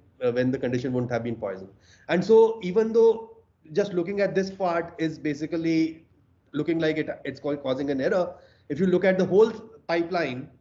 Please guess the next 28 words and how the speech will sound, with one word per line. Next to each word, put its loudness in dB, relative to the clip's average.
all -2
the -4
way -2
till -2
assembly, -2
then 0
you -2
find -2
that, 0
oh, 0
it's -6
not -2
going -6
to -8
cause -6
an -8
error. -12
So -2
that's 2
the -2
state 2
of -2
affairs, -2
by -8
the -12
way, -14
today. -6
Okay, -10